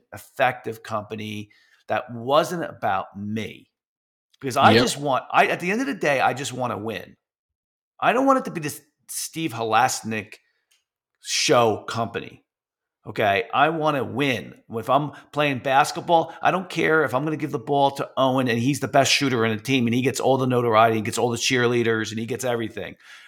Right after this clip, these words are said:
Speaker 1: I wanna be on that, that, that trophy, um, platform, right? And, and, and if you don't have that attitude, that's the attitude you need to have.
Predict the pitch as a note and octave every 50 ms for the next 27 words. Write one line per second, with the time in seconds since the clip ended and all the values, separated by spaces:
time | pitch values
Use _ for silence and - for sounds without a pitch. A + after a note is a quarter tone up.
0 | - - - A#2+ B2+ C#3+ D3+ D3+ C#3+ C#3 D3 D3 B2+ G#2+ - B2+ B2 B2 A#2+ G2
1 | F#2 G#2+ A2+ A2 A2+ A2 G#2+ G#2 - _ _ _ _ _ _ _ _ _ _ _
2 | _ _ _ _ _ - B2 A#2+ A#2 A2+ - - - A#2 G#2+ G2+ - - - -
3 | - C3 B2 A#2 - - A#2 G#2+ G#2 G#2 G#2 G2+ G2 _ _ _ _ _ - G2+
4 | G#2 G#2 G#2 G2+ G2+ G2+ G2 G2+ G2 - _ _ - - - _ _ _ _ -
5 | B2 A#2 - - - - - - - - - _ _ _ _ _ _ _ _ _
6 | _ - G2 G2+ G#2 G#2+ A2 A2+ A#2+ A#2+ - _ _ _ _ - B2 C3 C3 C#3+
7 | - - - D3 D3 D3 C#3 - - - _ - C3 D3 D3 D3 C#3 - C#3+ D3
8 | D3+ F3 G3+ G#3+ F#3 F#3+ F#3 F3+ D#3+ D3+ A2+ C3 D3+ F3+ G#3+ G#3 - - - G#2+
9 | A2 - C3+ B2+ - - C3+ C3+ - _ - C#3+ D#3 F3 G3+ F#3+ - - D3 C3
10 | A#2 A#2 A#2 A#2 A#2 C3 C3+ C#3 C3 A#2+ - G#2 G2 F2+ - G#2+ C3 G3 G3 C#3+
11 | - - -